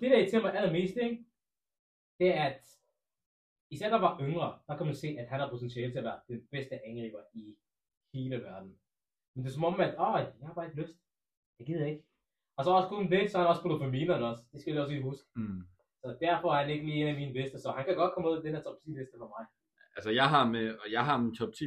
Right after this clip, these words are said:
Speaker 2: liste, og jeg har ham faktisk højt oppe. Fordi jeg kan virkelig ikke fordrage ham.
Speaker 1: <laughs>
Speaker 2: Han havde en hel sæson, hvor han ikke scorede et mål
Speaker 1: Bro,
Speaker 2: i Liverpool.
Speaker 1: han, bro,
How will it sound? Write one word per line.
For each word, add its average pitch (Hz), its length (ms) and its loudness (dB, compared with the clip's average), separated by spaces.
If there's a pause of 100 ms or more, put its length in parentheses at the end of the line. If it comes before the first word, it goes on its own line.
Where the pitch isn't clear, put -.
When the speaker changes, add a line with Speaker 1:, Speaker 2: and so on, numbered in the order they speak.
Speaker 2:
liste, 107 240 -4 (200)
og 113 80 -8
jeg 113 80 -4
har 104 120 -6
ham 98 140 -16
faktisk - 180 -8
højt 117 180 2
oppe. 101 200 -2 (720)
Fordi 110 160 -2 (720)
jeg - 80 -8 (220)
kan 120 100 -2 (100)
virkelig 120 240 4
ikke 120 180 0
fordrage 127 320 2
ham. 104 100 -4
Speaker 1:
<laughs> 135 40 4 (960)
Speaker 2:
Han 131 80 4
havde 180 140 10
en 185 80 12
hel 208 160 8
sæson, 160 240 10
hvor 156 100 10
han 156 100 10
ikke 165 160 4
scorede 160 200 10
et 123 100 4
mål 143 140 8 (360)
Speaker 1:
Bro, 127 100 -2 (100)
Speaker 2:
i 131 100 4
Liverpool. 107 340 2 (180)
Speaker 1:
han, 127 80 -16
bro, 127 100 0